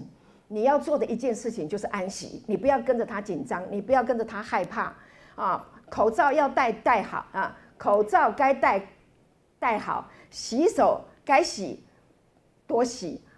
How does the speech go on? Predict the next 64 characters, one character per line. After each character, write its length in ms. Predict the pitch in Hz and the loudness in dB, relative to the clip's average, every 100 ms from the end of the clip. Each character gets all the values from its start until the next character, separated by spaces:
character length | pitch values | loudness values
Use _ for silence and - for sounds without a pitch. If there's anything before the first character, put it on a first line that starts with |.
| - | -10
啊！ 300 | 208 147 - | -6 -6 -8
那 240 | - 240 208 | -6 -2 -2
很 240 | 208 208 | -2 -2
多 160 | 294 302 | 4 6
人 180 | 247 190 | 6 4
的 60 | |
地 160 | 220 247 | 2 0
方 260 | 240 247 240 - _ | 0 -2 -6 -18 _
就 120 | - 240 | -8 -6
尽 240 | - 277 | 0 2
量 120 | 254 | 2
不 140 | 226 180 | -2 -2
要 160 | 202 | 0
去 380 | 190 - 208 - - _ _ _ | -2 -4 -6 -6 -16 _ _ _
啊！ 280 | 190 170 - - | -12 -12 -12 -10
那 120 | 269 | -10
聚-， 260 | 277 339 - | -2 0 0
教 200 | - 370 | 2 4
会 200 | 330 381 | 4 4
如 160 | 269 285 | 2 2
果 100 | 247 | 0
没 120 | 220 | 4
有 80 | 277 | 4
叫 160 | - 277 | 4 0
你 240 | 196 165 - _ _ _ | 0 -2 -8 _ _ _
停 220 | - 247 | -4 0
止 320 | - 208 - 151 | 0 -2 -8 -8
聚 200 | 294 233 | -4 0
会， 280 | 247 202 - - - | 2 2 0 -12 -8
你 160 | 208 | -4
就 140 | 175 277 | 0 0
不 100 | 208 | 2
要 120 | 233 | 2
停 180 | 202 202 | 2 -2
止 120 | 156 | -4
聚 140 | 185 | -4
会。 260 | 190 185 - - - | -2 -2 -6 -12 -14
但 120 | - 311 | -8 -2
是 80 | |
我 100 | 294 | 0
们 120 | 190 185 | 2 0
可 80 | 269 | 0
以 40 | |
在 120 | 220 | -2
线 260 | 226 311 254 | 0 0 0
上 180 | 254 214 | -2 -4
聚 200 | 262 214 | -2 -2
会， 240 | 247 180 | 0 -2
对 120 | - | 0
不 80 | 277 | 2
对？ 200 | 359 381 370 - | 4 4 0 -8
啊， 360 | 254 208 - - | 2 2 0 -8
可 120 | - | -2
以 40 | 330 | -2
实 200 | - 359 | 0 2
体 180 | 415 262 | 4 8
的， 260 | 277 277 - | 8 8 0
你 100 | 220 | -6
就 120 | 226 269 | -2 -2
聚-， 160 | 277 - | -4 -12
实 160 | 214 247 | -6 -4
体 160 | 262 | -2
聚 180 | 220 233 | -4 -4
会， 300 | 208 208 - | 0 2 0